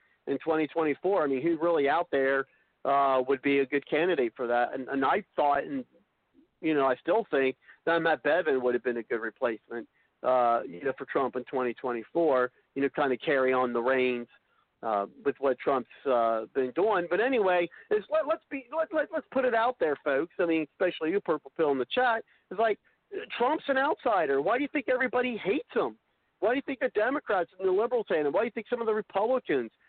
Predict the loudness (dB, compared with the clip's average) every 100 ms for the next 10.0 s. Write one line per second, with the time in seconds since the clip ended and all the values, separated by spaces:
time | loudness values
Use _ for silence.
0 | _ -6 -2 -2 0 -2 0 0 0 -2
1 | -2 0 0 0 -2 -2 -2 0 -2 -2
2 | -2 -2 -2 -2 0 0 0 0 -4 -8
3 | _ _ -4 -2 -2 -2 -2 -2 0 -2
4 | -2 -2 -2 -2 0 0 -2 0 0 0
5 | -2 -8 _ _ _ -4 0 2 2 0
6 | -4 -2 0 0 -2 -2 -2 -2 -8 _
7 | _ -4 -2 0 0 0 -2 -2 -2 -4
8 | -2 -2 0 0 0 -2 -6 -16 -4 -2
9 | 0 0 -2 -2 -4 -2 0 0 0